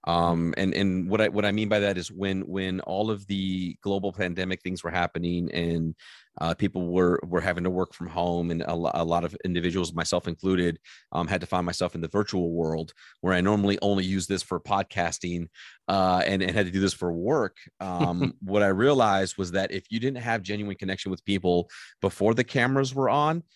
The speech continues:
Speaker 1: um, it made it really difficult to do it when the cameras were on. And so
Speaker 2: Yeah.
Speaker 1: that was just something that, um, had the relationships, uh, you know, not been there before, um, a lot of the conversation, dialogue,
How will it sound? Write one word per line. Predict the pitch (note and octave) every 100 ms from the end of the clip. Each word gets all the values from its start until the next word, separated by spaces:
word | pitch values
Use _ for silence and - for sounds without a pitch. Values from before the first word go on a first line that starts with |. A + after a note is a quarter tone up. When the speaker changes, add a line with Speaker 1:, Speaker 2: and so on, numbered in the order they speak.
| _ _ -
Speaker 1:
um, | G2
it | - A2
made | G#2+
it | E2+
really | G2 G#2+ G2
difficult | F#2 F2 - F2+
to | E2
do | F2
it | F2
when | F#2
the | E2+
cameras | - F2 E2 D#2+
were | E2 -
on. | E2 D#2 D#2+ _ - _ -
And | F#2+ E2
so | G2+
Speaker 2:
Yeah. | F2+
Speaker 1:
that | G#2 F#2
was | G#2
just | F#2 -
something | G2+ - G2 F#2 E2
that, | F2+ F2 E2+ - -
um, | F2+ E2+ D#2+ D#2 B1+ - D2 D2+
had | F2+
the | G2
relationships, | G2 G2+ - G2+ - - -
uh, | F#2 F2+
you | F2+
know, | F2+ F2+ - - _
not | F2 G2+ G2
been | G#2
there | F#2+ F#2+
before, | E2+ - G2+ G2 F2+ F2 -
um, | F2+ E2+
a |
lot | F#2+ G2
of | F2
the |
conversation, | - F#2+ F2 G2+ G2 G2 E2
dialogue, | F2+ F#2+ F2+ F2+ F2+ F2+